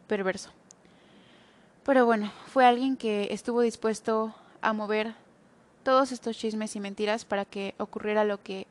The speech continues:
en la siguiente parte te voy a contar. Entonces, pues si quieres saber, eres bienvenido. Eh, te espero en la siguiente parte.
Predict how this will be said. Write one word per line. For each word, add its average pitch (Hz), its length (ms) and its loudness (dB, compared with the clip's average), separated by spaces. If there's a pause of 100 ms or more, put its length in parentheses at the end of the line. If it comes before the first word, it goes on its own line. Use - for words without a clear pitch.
en 202 100 -6
la 196 80 -2
siguiente 208 380 -6
parte 247 380 -4 (720)
te 208 80 -2
voy 208 100 4
a 208 100 6
contar. - 440 -6 (120)
Entonces, 202 500 -12
pues 202 180 -6
si 208 100 -6
quieres 214 240 0
saber, - 360 -2 (640)
eres 208 440 2
bienvenido. 196 480 -4 (460)
Eh, 196 300 -8 (120)
te 214 80 2
espero 220 260 2
en 226 60 2
la 208 100 -2
siguiente 190 320 -8
parte. - 260 -12